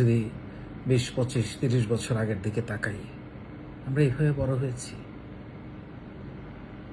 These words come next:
আমাদের অনুশাসন কি এটা ছিল? আমরা কেয়ারিং,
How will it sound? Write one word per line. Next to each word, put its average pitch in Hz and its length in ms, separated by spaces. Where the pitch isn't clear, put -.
আমাদের 131 280
অনুশাসন 139 580
কি 143 120
এটা 131 140
ছিল? - 200
আমরা 131 160
কেয়ারিং, 139 360